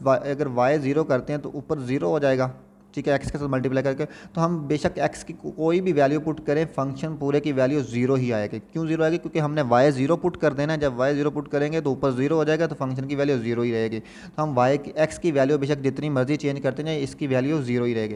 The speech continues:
इसी तरह अगर हम वाई, एक्स ज़ीरो पुट कर दें, through वाई एक्सिस आएँ,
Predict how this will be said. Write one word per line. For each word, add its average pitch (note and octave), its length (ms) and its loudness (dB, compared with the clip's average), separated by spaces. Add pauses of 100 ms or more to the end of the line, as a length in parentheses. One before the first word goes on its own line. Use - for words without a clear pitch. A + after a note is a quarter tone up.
(320)
इसी E3 140 4
तरह A2+ 200 2
अगर C3+ 300 -2
हम C#3+ 300 0 (260)
वाई, B2+ 280 4
एक्स D3+ 540 -2
ज़ीरो E3+ 220 6
पुट E3+ 220 -2
कर D#3+ 120 2
दें, E3 160 0
through D3+ 280 -2
वाई C3 200 2
एक्सिस E3 300 -2
आएँ, D3 200 0